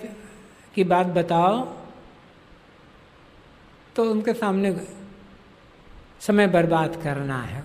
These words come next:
उनका कोई मूल्य वो नहीं समझते। वक्ता ज्ञानी जगत में पंडित कवि आनंद। सत्य पदार्थ पारखी बिरला कोई सन।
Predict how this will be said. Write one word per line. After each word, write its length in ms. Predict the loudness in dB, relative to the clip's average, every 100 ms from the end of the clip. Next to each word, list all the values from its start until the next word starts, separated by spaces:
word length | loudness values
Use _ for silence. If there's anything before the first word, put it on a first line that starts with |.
| -6
उनका 200 | -2 0
कोई 260 | 0 4 6
मूल्य 340 | 6 4 4
वो 160 | 4 4
नहीं 260 | 4 2 2
समझते। 600 | 0 -4 -6 -12 -16 -16 -18 -20 -20 -20 -20 -20 -20 -20 -20 -20 -20 -20 -20 -20 -20 -20 -20 -20 -20 -20 -20 -20 -20 -14 -2
वक्ता 380 | -2 0 2 4
ज्ञानी 460 | 4 4 4 4
जगत 380 | 4 2 2 2
में 320 | 2 2 0
पंडित 420 | 0 2 2 0 0
कवि 300 | 2 2 0
आनंद। 680 | -2 0 2 0 -2 -6 -12 -14 -16 -18 -20 -20 -20 -20 -20 -20 -20 -20 -20 -2
सत्य 320 | 0 0 -2
पदार्थ 580 | 0 2 4 4 2 -2
पारखी 680 | -4 0 2 2 -2 -4 -2
बिरला 480 | -2 0 2 0 -2
कोई 420 | -4 -2 -2 -6
सन। 400 | -8 -10 -10